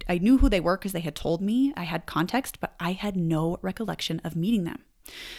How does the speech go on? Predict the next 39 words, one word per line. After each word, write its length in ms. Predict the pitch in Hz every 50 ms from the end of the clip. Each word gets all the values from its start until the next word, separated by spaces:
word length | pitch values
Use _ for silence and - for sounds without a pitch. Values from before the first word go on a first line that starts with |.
| - - -
So 120 | - 208 196
because 300 | 180 196 - 240 269 285
I've 140 | 302 247 196
given 260 | 208 220 240 254 233
myself 340 | 196 185 - - 165 - -
this 180 | 156 - -
label 260 | 240 302 277 185 151 -
of, 140 | 170 - -
"I 140 | 180 202 285
remember 420 | 311 320 285 202 165 185 196 170
people 280 | - - - - - -
really 220 | - 69 - 67
well," 300 | 69 64 57 - - - - - - - - - -
then 420 | 170 175 185 208 240 277 339 339 - -
when 140 | 220 202
I 60 | 196 196
had 200 | 185 185 175 -
evidence 380 | 170 165 180 196 214 202 - -
to 60 | 185
the 100 | - -
contrary, 560 | - 160 160 170 - 190 185 208 240 262 285 -
I 100 | 185 180
was 160 | 208 208 -
like, 220 | 185 160 - - - _ - _
"What 520 | - 175 160 156 160 160 170 - - - - - -
is 220 | 190 185 180 190
wrong 340 | 185 175 170 165 160 175 170
with 200 | 160 165 - -
me?" 260 | 170 147 160 147 - -
<laughs> 40 | - - - - - - - - - - - - - - - - - - - -
Something 340 | - 170 160 - 160 165
is 100 | 156 160
happening 420 | - - 156 - 156 156 156 156 151
with 160 | 156 156 -
my 80 | 151 143
brain. 420 | 156 180 269 269 262 262 262 262 - - - -
Something's 340 | - - 185 - 156 156 -
not 200 | - 156 151 -
working. 480 | 208 254 269 262 - 269 254 254 247